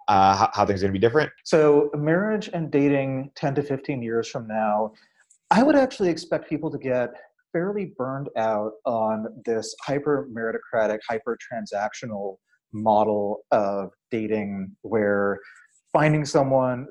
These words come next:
Speaker 2: who you want to marry and actually getting married turns into something kind of close to the Ivy League admissions process, where you have to do a lot of things exactly right. You have to optimize every element of the process. You have to, um, be ready to fully commit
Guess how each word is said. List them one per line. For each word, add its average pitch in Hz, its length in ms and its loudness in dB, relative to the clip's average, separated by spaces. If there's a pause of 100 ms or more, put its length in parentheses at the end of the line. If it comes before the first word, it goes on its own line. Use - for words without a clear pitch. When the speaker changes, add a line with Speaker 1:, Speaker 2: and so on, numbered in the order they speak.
(100)
Speaker 2:
who 117 240 -6
you 110 160 -6
want 113 160 -6
to 117 80 -10
marry 107 460 2
and 101 560 -6 (160)
actually 113 280 -2
getting 107 280 -8
married 104 340 -6 (160)
turns 107 260 -10
into 104 540 -6 (280)
something 127 400 0
kind 131 160 2
of - 80 -6
close 113 320 -2
to 113 300 0
the 107 180 -2
Ivy 110 260 -4
League 107 140 -6
admissions 98 380 -8
process, 101 580 0
where 95 280 -4 (280)
you 135 80 4
have 123 80 4
to 120 100 -8
do 120 160 -2
a - 20 2
lot 135 300 2
of - 60 -4
things 135 180 -4
exactly 131 320 -2
right. 113 160 -4
You 113 80 -8
have 110 80 -14
to - 80 -6
optimize 117 640 -6 (140)
every 131 260 2
element 117 320 -4
of 104 60 -12
the - 60 -18
process. 165 500 0 (300)
You 135 180 -4
have 135 240 0 (100)
to, 123 460 -2
um, 107 260 -8 (220)
be 190 120 -4
ready 143 460 -2 (140)
to 117 340 -6 (140)
fully 160 240 4
commit 127 420 -2